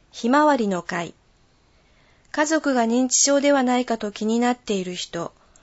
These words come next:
認知症の家族を介護している人、認知症介護の不安や困りごとを相談し、交流しませんか？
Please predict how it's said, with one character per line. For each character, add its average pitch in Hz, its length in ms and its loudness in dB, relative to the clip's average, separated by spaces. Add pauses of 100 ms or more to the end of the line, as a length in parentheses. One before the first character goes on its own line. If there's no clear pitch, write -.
(280)
認 254 240 2
知 247 140 -2
症 262 200 2
の 254 140 0
家 262 140 0
族 240 320 -4
を 190 80 -2
介 262 260 0
護 247 140 0
し - 80 -4
て 202 140 -6
い 185 100 -6
る 180 140 -10
人、 - 380 -10 (800)
認 254 240 2
知 - 160 0
症 262 220 2
介 269 240 2
護 240 100 0
の 214 140 -2
不 220 240 -4
安 247 200 2
や 233 300 -2
困 247 260 0
り 277 120 0
ご 277 120 0
と 269 200 2
を 269 80 0
相 269 240 0
談 254 260 0
し、 - 400 -4 (180)
交 254 200 2
流 247 160 0
し 240 160 -2
ま 247 120 0
せ 247 160 -2
ん 220 60 -4
か？ 202 300 -10